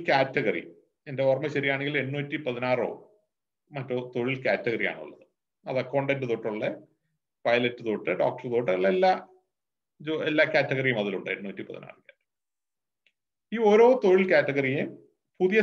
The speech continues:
സാങ്കേതിക വിദ്യകൾ, ഞാൻ ആദ്യം പറഞ്ഞല്ലോ, നിർമ്മിത ബുദ്ധിയുണ്ട്, robotics ഉണ്ട്, block chain ഉണ്ട്, ഇന്റർ-, Internet of Things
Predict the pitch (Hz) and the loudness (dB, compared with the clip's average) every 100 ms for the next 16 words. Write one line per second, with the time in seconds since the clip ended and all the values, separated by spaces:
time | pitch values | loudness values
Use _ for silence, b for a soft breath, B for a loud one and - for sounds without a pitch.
0 | 208 156 151 139 120 101 92 110 131 135 | 4 4 4 2 2 0 -2 -2 -2 -2
1 | 135 139 123 101 98 110 113 123 113 117 | 0 2 2 2 -2 -2 0 -2 -2 -4
2 | 101 98 113 - 107 107 113 107 104 - | -4 -4 -4 -6 -4 -2 0 -2 -6 -8
3 | 98 - - - _ _ _ _ _ _ | -10 -8 -12 -14 _ _ _ _ _ _
4 | _ _ _ _ _ _ _ _ _ _ | _ _ _ _ _ _ _ _ _ _
5 | _ _ 127 113 110 - 110 101 98 - | _ _ -2 0 0 0 0 0 -2 -6
6 | - - 104 - _ - 107 107 104 107 | -10 -12 -14 -18 _ -16 -14 -10 -10 -10
7 | - 101 | -10 -12